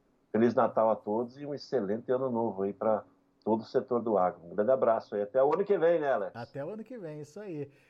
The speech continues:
Speaker 2: E como diz o livro que tá aí atrás de você, segue a tropa, né, Vlamir?
Speaker 1: Exatamente. Quem puder ler esse livro aí de um grande craque aí,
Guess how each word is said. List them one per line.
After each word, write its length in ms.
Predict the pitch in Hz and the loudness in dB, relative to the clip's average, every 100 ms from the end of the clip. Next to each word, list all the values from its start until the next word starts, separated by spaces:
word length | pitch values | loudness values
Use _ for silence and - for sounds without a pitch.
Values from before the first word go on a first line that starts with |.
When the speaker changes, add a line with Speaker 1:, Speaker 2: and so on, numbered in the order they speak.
| _ - | _ -18
Speaker 2:
E 60 | |
como 240 | 120 165 170 | -12 -8 -6
diz 180 | 175 | -6
o 80 | 175 | -6
livro 260 | 175 175 170 | -6 -6 -6
que 100 | - | -10
tá 100 | 175 | -6
aí 100 | 170 | -6
atrás 320 | 160 165 160 | -6 -8 -10
de 60 | 151 | -8
você, 280 | 151 143 | -12 -10
segue 340 | 180 - 170 226 | -16 -10 -10 -10
a 60 | |
tropa, 460 | 262 226 208 165 170 | -10 -6 -6 -6 -8
né, 140 | 147 | -10
Vlamir? 360 | 170 165 139 110 - _ | -6 -6 -6 -12 -16 _
Speaker 1:
Exatamente. 1040 | - 95 82 95 107 - 143 131 131 120 101 | -10 -10 -6 -2 -2 0 -4 -2 -4 -6 -12
Quem 260 | - 104 113 | -8 -8 -8
puder 560 | - 107 95 104 120 - _ _ _ _ _ | -10 -2 4 4 4 -4 _ _ _ _ _
ler 360 | 95 104 127 139 | -4 4 6 6
esse 180 | 135 | 2
livro 420 | 113 113 135 131 120 | -6 -2 -2 0 0
aí 180 | 113 | 2
de 100 | 131 | 0
um 120 | 143 113 | -2 -4
grande 320 | 117 135 139 | 2 2 0
craque 500 | - 104 123 131 127 | -2 2 2 0 -2
aí, 360 | 104 117 135 | -2 -2 -6